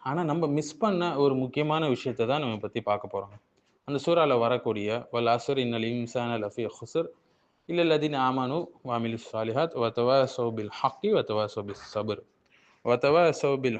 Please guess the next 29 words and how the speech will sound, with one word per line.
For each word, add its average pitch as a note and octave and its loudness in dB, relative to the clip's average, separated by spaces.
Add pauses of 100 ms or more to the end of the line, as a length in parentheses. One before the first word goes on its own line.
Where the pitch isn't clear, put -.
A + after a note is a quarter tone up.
(120)
ஹக்கி" - -2
என்றால் C3 2
என்ன A#2 2
அப்படின்னு G#2+ -4
சொல்லி A#2 -4
பார்க்க G#2+ -2
போறோம். - -12 (1500)
இன்னைக்கு E3 4
நிறைய D#3+ 4
மக்கள் D#3+ 4
விழுந்திருக்கக்கூடிய C#3+ 4
ஒரு B2 4
மோசமான C3+ 2
ஒரு A2+ 4 (100)
ட்ரெண்ட் C3+ 4
நவீன B2 4
காலத்துல A#2+ 6
என்றால் A2+ 2
இந்த B2+ 0
கிரிட்டிசிசம் C#3 4
கல்ச்சருங்க. G2+ -2 (340)
இந்த B2+ 2
விமர்சன D#3 2
பார்வை. G#2 -2 (220)
எதற்கு D#3 2
எடுத்தாலும் F3 4
விமர்சனம் C#3+ 2
பண்றது. G2+ -4
ஒரு A2 -4